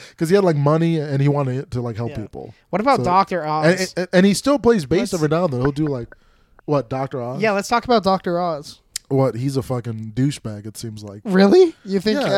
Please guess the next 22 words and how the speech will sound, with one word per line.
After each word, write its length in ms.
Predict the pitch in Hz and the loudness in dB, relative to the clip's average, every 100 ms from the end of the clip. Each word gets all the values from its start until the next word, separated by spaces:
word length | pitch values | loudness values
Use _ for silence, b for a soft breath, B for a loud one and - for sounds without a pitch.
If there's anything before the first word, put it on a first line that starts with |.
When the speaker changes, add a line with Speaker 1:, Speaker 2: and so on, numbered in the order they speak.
| 196 | 2
Speaker 2:
uh, 20 | 185 | 2
Speaker 1:
it 40 | |
seems 160 | 240 220 | 0 -4
like, 100 | - B | -8 B
I 80 | 185 | 0
mean, 140 | 196 185 | 6 8
well, 140 | 185 | 8
he, 160 | 170 170 | 4 2
he 160 | 170 | 0
grew 200 | 151 185 | 6 6
up 120 | 220 | 8
with 80 | 202 | 4
money. 400 | 156 120 120 131 | 0 -2 -4 -8
He's 340 | 135 131 165 143 | -8 -2 -2 0
like, 340 | 147 131 - - B B | 0 -2 -6 -20 B B
he 160 | - 156 | -8 -8
scammed 400 | - 160 165 170 | -6 -4 -2 -2
people 160 | 175 | 0
with 160 | 151 120 | 0 -2
diet 360 | 131 127 123 | -6 -6 -6
pills 280 | - 110 107 | -6 -8 -10
constantly. 800 | - 123 120 - - 82 76 82 | -12 -12 -10 -10 -12 -16 -20 -20